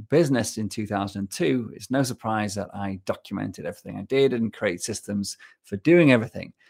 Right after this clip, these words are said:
The problem was the amount of time I was investing in doing that was totally disproportionate to the amount of time it was actually saving me, because at the end of the day, it was just me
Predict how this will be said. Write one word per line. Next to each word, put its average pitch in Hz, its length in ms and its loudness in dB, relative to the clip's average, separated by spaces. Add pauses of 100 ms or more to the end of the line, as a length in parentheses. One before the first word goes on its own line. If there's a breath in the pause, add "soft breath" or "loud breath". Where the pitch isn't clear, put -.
(240 soft breath)
The - 60 -20
problem 170 300 -2
was 139 320 0
the 113 80 -4
amount 131 140 0
of - 140 -14
time 117 220 0
I 104 100 2
was 104 180 -2
investing 104 500 -4
in 101 140 -2
doing 131 260 4
that 95 260 -4
was 107 120 -10
totally 123 440 -4
disproportionate 110 960 0 (240 soft breath)
to - 80 -18
the 117 60 -4
amount 104 200 0
of - 80 -10
time 92 200 -8
it - 20 -16
was - 100 -14
actually 95 300 -10
saving 135 440 2
me, 85 120 -2
because - 420 -2 (140)
at 95 80 -6
the 120 80 0
end 139 80 4
of 117 120 2
the 113 60 2
day, 101 300 2
it 104 120 -4
was 101 120 -6
just 110 240 -8
me 110 400 -2